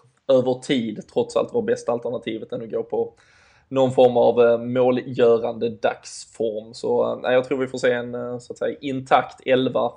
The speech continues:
med endast det där, mm, eventuella mittfältsbytet, om det blir Emre Can eller Wijnaldum. Ehm, vi får nog försöka paketera det där. Eh, ni har fått tippa en gång, chans till revansch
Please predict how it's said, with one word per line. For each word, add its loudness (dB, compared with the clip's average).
med -4
endast -6
det -2
där, -2
mm, -10
eventuella 0
mittfältsbytet, -8
om -8
det -6
blir -8
Emre -8
Can -10
eller -6
Wijnaldum. -4
Ehm, -8
vi 0
får -6
nog -2
försöka -4
paketera -2
det -2
där. -2
Eh, -4
ni -6
har 0
fått -4
tippa 0
en -4
gång, -4
chans 0
till -6
revansch 0